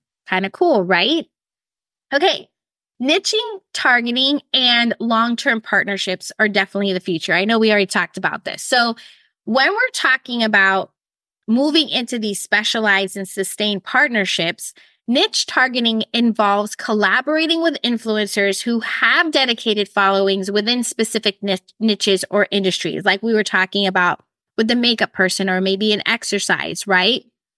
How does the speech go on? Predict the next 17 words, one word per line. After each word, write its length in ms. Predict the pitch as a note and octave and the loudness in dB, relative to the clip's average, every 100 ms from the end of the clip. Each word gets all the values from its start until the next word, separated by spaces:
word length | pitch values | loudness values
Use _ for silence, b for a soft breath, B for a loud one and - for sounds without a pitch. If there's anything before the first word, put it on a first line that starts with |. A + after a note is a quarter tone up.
| _ _ G#3+ | _ _ 0
These 320 | C#4+ F#4+ - - | 2 2 0 -2
influencers 840 | F4 - C#4 A#3+ A#3 A3+ G#3 - - | -4 -4 -2 -2 0 0 -2 -4 0
are 280 | A3+ B3+ - | 2 2 0
experts 600 | C#4 D4+ - - G#3 G3 - A3 | -4 -4 -8 -4 -4 -4 -6 -2
in 100 | G#3 | 0
their 160 | G3 | 0
fields, 560 | - C4 A3 D3 - - _ | -2 -2 -2 -4 -8 -14 _
and 320 | A#3+ A#3 A#3 G#3+ | -2 2 2 2
their 180 | G#3+ | 0
recommendations 1200 | G3 F#3+ A3+ - E4+ E4 D4 A3 C#4 D4+ C4+ A3 G3+ | -2 0 -2 0 -2 2 0 0 0 0 0 -2 -4
hold 360 | - B3+ F4 | -2 0 2
significant 960 | - F4+ C#4 A#3+ B3 D4 E4 F#4 F#4+ D#4 | 0 -2 0 0 2 2 0 -2 -2 -2
sway 720 | - - D#4 E4+ C4 A3 G#3+ B B B | -4 -4 0 2 2 2 0 B B B
over 460 | A#3+ C#4+ C4+ C#4+ - _ A3+ | -2 0 2 0 -2 _ -4
their 420 | A#3 A#3 A3+ - - | 0 2 2 -2 -4
engaged 580 | A3+ G3+ G3+ F#3 F#3 - _ | -2 0 0 -2 -4 -12 _
audiences, 760 | F3+ F3+ E3+ - - G#1+ - | 0 0 -4 -10 -14 -14 -14